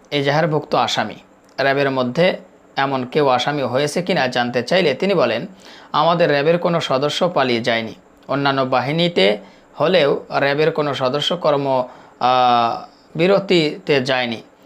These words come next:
র্যাবে আটটি বাহিনী থেকে সদস্য আসে। র্যাবের দশ হাজার সদস্যদের মধ্যে প্রায়, আহ, চুয়াল্লিশ ভাগ পুলিশ বাহিনী থেকে এসেছে। র্যাবের কোনো সমস্যা ছিল না। ছাত্র জনতার ওপর র্যাব কখনোই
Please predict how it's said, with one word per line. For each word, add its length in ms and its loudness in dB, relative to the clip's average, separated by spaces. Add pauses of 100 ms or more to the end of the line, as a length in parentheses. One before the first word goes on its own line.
(240)
র্যাবে 420 2 (100)
আটটি 400 -2
বাহিনী 360 0
থেকে 280 -2
সদস্য 480 -2
আসে। 360 0 (680)
র্যাবের 480 0
দশ 240 0
হাজার 300 0
সদস্যদের 640 -2
মধ্যে 340 -2
প্রায়, 400 -2 (640)
আহ, 580 2
চুয়াল্লিশ 580 2
ভাগ 220 0 (120)
পুলিশ 280 0
বাহিনী 320 -2
থেকে 300 0
এসেছে। 400 -2 (480)
র্যাবের 440 2
কোনো 360 -2
সমস্যা 440 -4
ছিল 280 -2
না। 180 -10 (420)
ছাত্র 400 -2
জনতার 360 0
ওপর 320 0 (280)
র্যাব 220 0 (100)
কখনোই 440 0